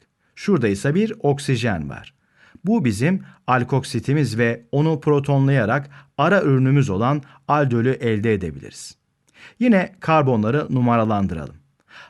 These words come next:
Aslında normalde bu şekilde numaralandırma yapmazdık ama burada olan biteni takip etmemize yardımcı olduğu için böyle yapıyoruz. Kırmızı renkle bir, iki, üç,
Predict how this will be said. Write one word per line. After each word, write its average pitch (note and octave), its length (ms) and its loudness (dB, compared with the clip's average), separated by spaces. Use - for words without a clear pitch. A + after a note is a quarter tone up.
Aslında G3+ 460 -2
normalde D#3+ 540 2
bu F3+ 60 0
şekilde B2 600 -2
numaralandırma B2+ 720 0
yapmazdık A2+ 600 -4
ama C#3+ 320 -2
burada F3 260 0
olan A#2+ 320 2
biteni F2 300 -6
takip B2 420 -4
etmemize A2 600 -4
yardımcı C#3+ 580 2
olduğu A2 280 0
için G3+ 420 -6
böyle G#2 260 0
yapıyoruz. - 580 -18
Kırmızı G3 520 0
renkle B2+ 580 -2
bir, G2+ 460 -4
iki, G2+ 480 -8
üç, G#2 460 -6